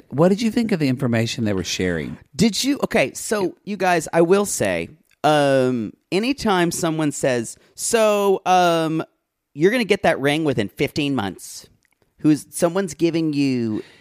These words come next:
Speaker 1: Ex-,
Speaker 2: exacts
Speaker 1: ex-
Speaker 2: like that, those are red flags.
Speaker 1: Also, it's just the most basic, "Let me tell you what you wanna hear to make you
Speaker 2: Yeah.
Speaker 1: feel good" stuff.
Speaker 2: Also, and they're, they're giving you, when, when, when you have,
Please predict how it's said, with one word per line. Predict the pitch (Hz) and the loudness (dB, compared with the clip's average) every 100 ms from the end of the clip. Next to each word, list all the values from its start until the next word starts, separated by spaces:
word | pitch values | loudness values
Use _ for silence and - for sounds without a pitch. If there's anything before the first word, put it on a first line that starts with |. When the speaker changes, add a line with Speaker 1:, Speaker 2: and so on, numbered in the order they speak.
| - | -4
Speaker 1:
Ex-, | 127 143 | -2 -2
Speaker 2:
exacts | 110 117 113 139 160 - - - - _ _ _ | -2 0 2 0 -2 -10 -10 -10 -14 _ _ _
Speaker 1:
ex- | 131 | -6
Speaker 2:
like | 131 156 - | -2 -2 0
that, | 170 180 - - _ 151 | 2 2 0 -14 _ 4
those | 190 190 | 4 6
are | 190 147 | 4 4
red | 135 123 | 2 0
flags. | - 87 71 - - - | -2 -6 -6 -8 -12 -6
Speaker 1:
Also, | - 156 - 190 | -2 -2 0 -2
it's | 131 - | -2 -6
just | - - - | -8 -8 -4
the | |
most | 202 196 165 - | -2 0 -2 -4
basic, | - 117 120 - 131 - | -2 0 -2 -4 -4 -2
"Let | 120 | 0
me | 131 | 0
tell | 131 131 | -2 -2
you | 117 113 | 0 0
what | 104 95 | 0 -2
you | 101 | -4
wanna | 95 98 | -2 -4
hear | 98 92 | -4 -4
to | 90 | -4
make | 90 90 | -6 -4
you | 127 | 0
Speaker 2:
Yeah. | 120 | 0
Speaker 1:
feel | 95 92 | -2 -8
good" | 95 85 82 | -8 -10 -10
stuff. | - 57 - _ - - - - - | -16 -14 -16 _ -20 -20 -20 -14 0
Speaker 2:
Also, | 170 185 - 185 - | 2 2 0 0 0
and | 151 151 135 - - | -6 -8 -14 -20 -20
they're, | 151 147 175 175 151 | -10 -2 0 0 -2
they're | 139 175 | 0 0
giving | 127 143 202 262 247 | 0 0 0 0 -2
you, | 147 135 135 127 123 - - | 2 4 4 2 0 -4 -4
when, | 143 147 135 | -2 -2 -4
when, | 156 151 147 - | -4 0 -2 -4
when | 131 151 | -6 -2
you | 147 | -2
have, | 156 170 | 0 0